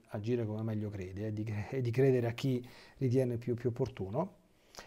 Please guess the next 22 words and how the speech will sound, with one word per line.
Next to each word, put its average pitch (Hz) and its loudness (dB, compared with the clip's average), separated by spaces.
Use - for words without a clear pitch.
E 214 12
forse, 208 12
le 139 2
ripeto, 139 6
in 127 -2
appendice 175 10
magari 135 8
una 165 10
o - 4
due 156 8
puntate 123 2
potremmo 135 4
prendere 123 4
alcuni 165 2
passaggi 107 2
del 117 2
libro 156 12
di 127 6
Tenera 135 6
Amata 113 2
che, 113 2
mostrandoci 127 6